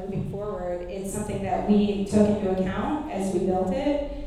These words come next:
and we understand there'll be snowmaking, and we also understand that we need to be responsible in our build too,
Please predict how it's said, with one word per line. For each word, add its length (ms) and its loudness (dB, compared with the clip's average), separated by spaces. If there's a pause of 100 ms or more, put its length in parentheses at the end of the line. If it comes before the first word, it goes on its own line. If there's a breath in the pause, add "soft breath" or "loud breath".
(160)
and 500 2
we 140 4
understand 540 2
there'll 160 4
be 80 2
snowmaking, 720 0
and 100 -4
we 60 -4
also 340 -2
understand 440 -6
that 120 -4
we 100 -4
need 140 -4
to 80 -4
be 120 -4
responsible 800 -4
in 200 -6
our 100 -2
build 500 -2
too, 380 -2